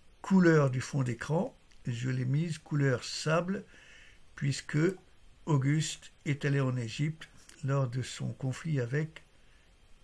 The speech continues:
Cléopâtre. Alors, on va voir si ça, ça marche. Eh ben, il semble que oui.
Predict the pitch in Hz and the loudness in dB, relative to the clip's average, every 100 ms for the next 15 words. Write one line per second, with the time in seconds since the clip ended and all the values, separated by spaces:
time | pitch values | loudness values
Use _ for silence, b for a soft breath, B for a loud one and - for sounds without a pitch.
0 | - - 135 - - - - - B B | -10 -4 -4 -4 -14 -18 -20 -20 B B
1 | B B B B B B _ - - 107 | B B B B B B _ -12 -8 -8
2 | - - - 135 135 131 - - 120 123 | -10 -20 -4 -2 0 -2 -4 -10 -10 -8
3 | - 110 113 139 - - - - - - | -8 -8 -6 -6 -6 -10 -12 -14 -18 -20
4 | - - - - - - - - - - | -20 -20 -20 -20 -20 -20 -20 -20 -20 -20
5 | - - _ - - - - - - - | -20 -20 _ -20 -20 -20 -20 -20 -20 -20
6 | - - - - - - - - - 127 | -20 -20 -20 -20 -20 -20 -20 -12 -8 -6
7 | 104 107 107 135 127 - 107 131 | -6 -8 -6 -4 -4 -6 -6 -4